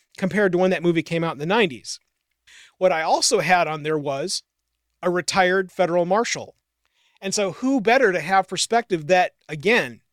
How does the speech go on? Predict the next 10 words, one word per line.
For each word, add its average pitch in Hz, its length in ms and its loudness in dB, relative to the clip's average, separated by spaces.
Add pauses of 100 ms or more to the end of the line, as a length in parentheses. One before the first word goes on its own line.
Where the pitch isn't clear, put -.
(100)
you 180 320 -4
will 214 220 2
get 165 440 0
nowhere 160 560 -2
else - 580 -6 (760)
than 165 340 -2 (100)
all 185 240 2
of 202 100 2
those 208 200 4
people 156 580 -8